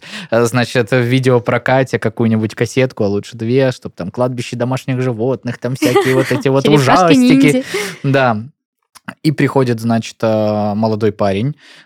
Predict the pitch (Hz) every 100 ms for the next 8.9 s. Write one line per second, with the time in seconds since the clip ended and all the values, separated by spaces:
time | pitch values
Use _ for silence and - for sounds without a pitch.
0 | - 110 107 113 113 117 113 117 117 110
1 | 117 120 127 123 127 123 - 117 117 117
2 | 113 123 120 120 117 117 - 123 107 113
3 | 117 110 113 113 156 214 - 110 110 135
4 | 156 135 120 135 127 117 120 117 110 123
5 | 135 139 127 120 117 95 87 107 113 247
6 | 220 202 202 214 - 180 147 131 147 151
7 | 139 - 147 - 113 117 - 160 113 101
8 | 104 110 110 110 110 - 107 95 92